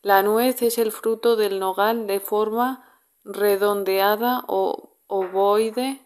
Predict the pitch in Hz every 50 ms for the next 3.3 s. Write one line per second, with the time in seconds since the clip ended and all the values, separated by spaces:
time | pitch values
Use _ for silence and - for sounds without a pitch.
0 | _ _ - 208 202 196 196 190 190 202 214 226 247 247 240 240 220 214 214 214
1 | - - 240 247 262 269 269 - - 208 196 220 214 226 233 240 247 240 233 226
2 | 220 214 - 208 196 190 202 196 196 190 - 185 180 175 180 185 180 185 190 190
3 | 190 202 220 247 247 240